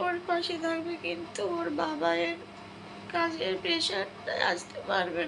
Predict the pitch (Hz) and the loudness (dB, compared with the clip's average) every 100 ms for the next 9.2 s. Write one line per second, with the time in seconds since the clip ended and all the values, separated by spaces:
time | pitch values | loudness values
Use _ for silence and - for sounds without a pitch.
0 | 156 - - - - - - - - - | -2 -6 -6 -12 -14 -14 -12 -12 -12 -10
1 | - - - - - - - - - - | -6 -2 0 0 -4 -12 -14 -14 -14 -14
2 | - - - - - - - - - - | -14 -12 -12 -12 -12 -12 -12 -12 -12 -12
3 | - - - - - - - - - - | -12 -10 -10 -10 -10 -10 -10 -12 -12 -12
4 | - - - - 392 392 370 359 359 381 | -10 -10 -10 -8 -6 -2 2 2 0 -4
5 | - 349 349 359 359 381 359 165 196 185 | -4 -2 0 0 0 0 0 -2 -2 -2
6 | 196 - - - - 330 349 349 - - | -2 -2 -4 -8 -8 -4 0 0 -2 -8
7 | - - - - - - 349 - - - | -14 -12 -12 -12 -12 -12 -12 -12 -12 -12
8 | - - - - - - - - 392 381 | -12 -10 -10 -10 -10 -10 -6 2 4 4
9 | 240 | 0